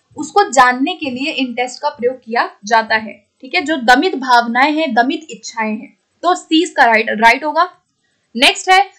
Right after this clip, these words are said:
मनोगतिकीय सिद्धांत के जनक कौन है? Psychodynamic theory किसने दी? तो right होगा यहाँ पे option number B,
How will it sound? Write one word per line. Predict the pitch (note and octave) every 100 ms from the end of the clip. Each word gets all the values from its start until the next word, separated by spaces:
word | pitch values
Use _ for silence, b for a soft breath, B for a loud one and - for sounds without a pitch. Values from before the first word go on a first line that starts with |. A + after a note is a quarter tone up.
| b A#3
मनोगतिकीय | B3+ D4+ G#4+ D#4 D#4 E4 D#4 F4+ G4
सिद्धांत | E4 A#3+ C4+ D#4 D#4
के | F4
जनक | C4 C#4 D4
कौन | B3+ B3+ C#4
है? | D4+ D#4+ b -
Psychodynamic | - C#4+ D4 D4+ G#4 D4 C#4 C#4+ D#4+ -
theory | C4+ B3+ D4+
किसने | C#4 A#3+ C#4
दी? | C#4+ C#4+ D#4
तो | C4+
right | A#3+ C4 D#4+
होगा | C#4+ C4+
यहाँ | D#4 C4+ A#3+
पे | B3 D#4 B3
option | B3 - D4+
number | C4+ A#3+ B3+ A#3
B, | G#3+ C#4+ F4+